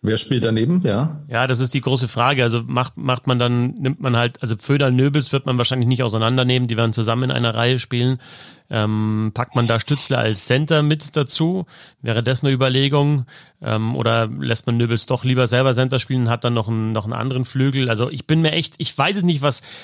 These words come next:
Speaker 2: also ich könnte mir Stützle, Föderl, Nöbels könnte ich mir vorstellen. Ich könnte mir dann aber auch sowas vorstellen, dass irgendwie Stützle und, und Leubel vielleicht in eine Reihe spielen.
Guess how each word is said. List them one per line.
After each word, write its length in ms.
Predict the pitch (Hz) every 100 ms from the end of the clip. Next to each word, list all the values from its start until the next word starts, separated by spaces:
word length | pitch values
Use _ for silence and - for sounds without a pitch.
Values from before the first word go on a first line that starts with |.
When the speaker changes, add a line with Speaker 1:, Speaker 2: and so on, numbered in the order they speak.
| -
Speaker 2:
also 220 | - 160
ich 140 | 170 -
könnte 260 | 190 190
mir 80 | 180
Stützle, 420 | - 196 - 185
Föderl, 360 | - 175 180 165
Nöbels 360 | 147 185 202 -
könnte 220 | 175 185
ich 80 | 180
mir 120 | 175
vorstellen. 540 | - 185 156 190 190
Ich 120 | 170
könnte 160 | - 175
mir 80 | 165
dann 120 | 165
aber 120 | 156
auch 120 | 165 -
sowas 260 | 160 156
vorstellen, 360 | - 170 165 160
dass 100 | 147
irgendwie 180 | 151 135
Stützle 400 | - 170 170 151
und, 260 | 139 -
und 160 | 139 117
Leubel 320 | 120 170 202
vielleicht 320 | - 170 170
in 80 | 175
eine 260 | - 170 160
Reihe 220 | 156 170
spielen. 320 | - 170 170